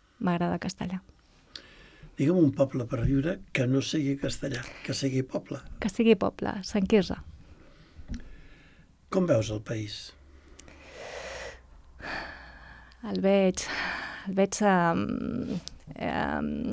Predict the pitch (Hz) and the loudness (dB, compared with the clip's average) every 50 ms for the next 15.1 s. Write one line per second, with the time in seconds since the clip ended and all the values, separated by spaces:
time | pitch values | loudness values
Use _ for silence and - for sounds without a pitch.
0 | - - - - - 202 202 196 - - 202 208 196 196 185 - 196 - 220 214 | -4 -4 -4 -4 -2 -2 -2 -2 0 2 2 4 4 2 0 2 2 4 4 4
1 | 190 - - 180 175 170 - - - - - - 220 208 214 208 - 196 - - | 4 4 2 2 2 0 0 -4 -10 -18 -20 -20 -12 -8 -4 -4 -2 -2 -2 -2
2 | - - - 202 185 190 190 185 185 185 185 185 185 180 180 180 185 180 175 180 | -2 -2 -2 -2 0 2 2 4 4 6 6 6 8 8 8 8 8 6 6 6
3 | 180 180 185 180 175 180 170 180 175 170 190 180 180 196 185 - 190 180 185 175 | 6 4 4 4 2 4 4 4 4 4 4 2 2 0 -2 -2 -2 -2 0 0
4 | 170 165 180 214 254 254 190 170 170 175 - 175 - 165 175 175 - - - 180 | 0 0 0 2 2 2 2 2 0 0 -2 -2 0 0 0 0 -2 -2 -4 -6
5 | - - - - - - - - - - - - 170 170 160 135 131 104 - - | -8 -10 -14 -20 -20 -20 -20 -20 -20 -14 -4 0 4 4 4 4 4 2 0 -2
6 | 123 110 104 101 - 120 107 107 104 - - 117 - - - - - - - - | -4 -6 -6 -6 -6 -6 -6 -6 -6 -8 -10 -14 -14 -16 -16 -18 -18 -18 -12 -10
7 | - - - - - - - - - - - - - - - - _ _ - _ | -10 -10 -10 -12 -18 -20 -20 -20 -18 -18 -18 -18 -18 -20 -20 -20 _ _ -20 _
8 | - - - - - - - - - - - 220 196 196 208 208 208 208 202 190 | -12 -10 -10 -10 -10 -12 -14 -16 -12 -4 2 4 4 6 6 8 8 8 8 8
9 | 190 185 - - - - - 190 196 208 202 - - 220 - - 196 - - - | 8 6 6 2 0 0 2 4 4 4 4 4 2 0 0 -2 -8 -12 -10 -10
10 | - - - - 202 196 - - 220 180 - 185 190 202 196 196 190 - - _ | -8 -8 -8 -10 -12 -10 -6 -4 -2 -2 2 4 6 6 6 4 2 0 0 _
11 | - 196 190 190 185 - - - - 196 196 190 196 202 202 202 196 196 196 202 | 4 4 4 4 2 0 -2 -4 -4 0 2 4 4 6 6 6 6 6 6 4
12 | 214 214 - _ - - - 214 190 180 - 185 185 190 175 - 190 185 190 - | 4 2 -2 _ -18 -10 -6 -6 -4 0 0 0 2 2 0 2 2 0 0 0
13 | 190 190 202 202 - 190 - 220 - - 196 190 - 185 185 180 190 196 196 202 | 0 0 0 0 0 0 0 0 0 0 0 2 2 2 2 4 4 4 6 6
14 | 208 214 214 - 214 208 190 190 196 196 180 - 208 190 - 180 185 175 180 185 | 6 6 4 4 2 0 0 0 0 0 0 0 0 0 0 0 2 2 2 2
15 | 196 226 | 2 0